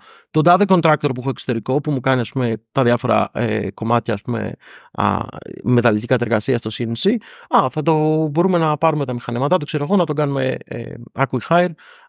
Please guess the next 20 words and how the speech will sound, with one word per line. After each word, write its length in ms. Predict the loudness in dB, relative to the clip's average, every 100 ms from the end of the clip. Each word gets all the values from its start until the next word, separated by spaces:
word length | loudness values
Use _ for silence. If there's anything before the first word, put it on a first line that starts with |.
| 0
α, 220 | 2 2
να, 480 | 2 2 0 -4 -4
να 120 | 0
έρθει 300 | 2 2 0
για 140 | -2 -2
να 400 | -2 -4 -4 -6
δουλεύει 360 | -2 0 2
μέσα». 360 | 2 2 0 -8 -16 -20 -20 _ _ _ _ _
Το 100 | 0
πας 200 | 2 2
βήμα-βήμα, 560 | 0 0 2 2 2 2
όπως, 560 | 0 0 -2 -2 -8 -10
όπως 320 | -8 -6 -8 -10 -12
εγώ, 300 | -8 -8 -8 _ _ _ _ _ _ _ _ _ _ _
είναι 180 | -14 -12 -12 -4
πολλά 220 | 2 2
πράγματα 280 | 2 0 -2
που 60 |
τα 80 | -4
κάνω 200 | -4 -4